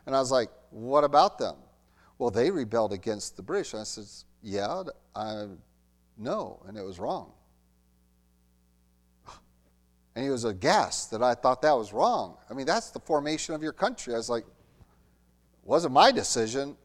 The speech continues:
I would have opposed it." And there was a lot of people that did, including a large number of people that walked out of the meeting where they voted to send the thing to the king, and, and that said,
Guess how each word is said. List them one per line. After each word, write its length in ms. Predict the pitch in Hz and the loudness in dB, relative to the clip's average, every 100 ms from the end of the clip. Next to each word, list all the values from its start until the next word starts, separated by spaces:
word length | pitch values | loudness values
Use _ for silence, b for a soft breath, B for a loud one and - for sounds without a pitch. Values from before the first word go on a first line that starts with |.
| _ _ | _ _
I 160 | 107 143 | -4 0
would 140 | 156 | 0
have 80 | 151 | -2
opposed 460 | 147 190 254 185 | 2 2 2 0
it." 160 | 120 - | -2 -2
And 120 | 127 147 | -4 -2
there 80 | |
was 100 | 151 | 0
a 60 | 139 | 2
lot 600 | 117 131 170 202 202 - | 0 4 6 6 4 -2
of 180 | 160 - | -4 -4
people 300 | 170 175 175 | -6 -8 -4
that 180 | 170 160 | -4 -2
did, 440 | 208 226 117 90 b b b - | 0 0 0 -4 b b b -10
including 760 | 151 139 - 165 160 160 151 b b - | -8 -8 -4 -2 0 -2 -4 b b 0
a 140 | 131 | 2
large 480 | 127 143 220 254 180 | 4 8 8 6 2
number 220 | 151 135 | -2 0
of 100 | 123 | -2
people 320 | 143 139 143 | -4 -4 -2
that 140 | 131 123 | 0 2
walked 400 | 139 131 127 - - | 6 6 4 -4 4
out 460 | 190 220 - - - - - | 8 10 8 2 -14 -14 2
of 240 | 156 147 | 4 4
the 80 | 139 | 0
meeting 580 | 143 208 208 131 120 135 b b - | -6 -6 -4 -4 -4 -8 b b -2
where 200 | 143 151 | 0 2
they 140 | 147 | 0
voted 580 | 127 180 208 151 143 139 - - | 4 6 6 6 2 0 -14 -10
to 120 | 143 | -4
send 580 | - - 160 160 160 151 - _ 127 - | -2 4 6 6 2 -8 -14 _ -10 4
the 280 | 147 135 127 | 6 6 4
thing 200 | 147 151 | 0 0
to 100 | 143 | -2
the 100 | 131 | -2
king, 400 | 127 185 156 117 | 0 0 0 -2
and, 180 | 110 110 - | -8 -12 -8
and 300 | 135 120 113 127 | -8 -6 -10 -6
that 320 | 135 127 - | -4 -4 -8
said, 280 | - 147 | -4 -2